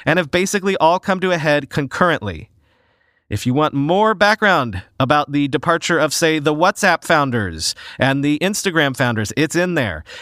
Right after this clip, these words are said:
If you want the behind the scenes of what it was like when the Cambridge Analytica scandal hit, it's in there. Two choice quotes. When the Cambridge Analytica scandal broke and Facebook took five days to even respond to it,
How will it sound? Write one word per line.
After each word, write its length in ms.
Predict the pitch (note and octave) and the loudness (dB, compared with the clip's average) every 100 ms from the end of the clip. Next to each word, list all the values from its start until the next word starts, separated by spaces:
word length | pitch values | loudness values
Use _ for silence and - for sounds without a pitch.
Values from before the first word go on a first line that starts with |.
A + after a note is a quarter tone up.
| B2+ | -4
If 140 | C3+ | 0
you 80 | D#3+ | 2
want 180 | F3+ F3+ | 2 2
the 60 | |
behind 320 | E3 D#3+ F3+ | 0 2 0
the 60 | F3+ | -2
scenes 260 | - F#3+ F3+ | -2 -2 -2
of 120 | E3 | 0
what 100 | F3 | 0
it 60 | |
was 180 | E3+ E3+ | 0 0
like 220 | F3 E3+ | 0 0
when 240 | D#3 E3 E3 | 0 0 0
the 100 | D#3 | -4
Cambridge 320 | - F3 D#3+ | -2 -4 0
Analytica 480 | E3 D#3+ D#3+ D#3+ D#3 | 0 0 -2 -2 -4
scandal 340 | - D#3 C#3+ | -2 -2 -2
hit, 300 | A#2+ A3 - _ - - | 0 -2 -2 _ -20 -4
it's 240 | F3 - | -2 0
in 200 | G3 G3 | -2 0
there. 320 | C3+ F#2 D2+ _ _ - - - _ | -2 -2 -8 _ _ -20 -20 -20 _
Two 340 | - - G#3+ G3+ | -2 0 0 0
choice 380 | - G3+ F3+ - | 0 0 0 -4
quotes. 640 | - G#3 B2 - - - _ _ | 0 0 0 -2 -4 -4 _ _
When 380 | B2 G3+ A#3+ G3 | 0 2 2 0
the 120 | F3+ | -2
Cambridge 300 | G3+ F3 E3 | 0 -2 0
Analytica 500 | D#3 C#3 C3+ B2+ C3 | 0 0 0 -2 -4
scandal 320 | - C3+ A#2+ | -2 0 0
broke 340 | G2+ D3+ G3 - | 2 2 2 -2
and 180 | B2+ A#2 | -4 -2
Facebook 380 | C#3 B2+ A#2+ - | -2 -2 -6 -4
took 220 | C3+ - | -4 -4
five 440 | - F3 F#3+ G#3+ | -2 2 4 2
days 260 | F#3 F#3+ F3+ | -2 -2 -2
to 80 | E3+ | -2
even 220 | E3+ D#3+ | -2 0
respond 640 | D3 - - D3+ E3 F3+ - | -2 -4 2 2 2 -2 -2
to 140 | F#3+ | -2
it, 160 | G3 | -2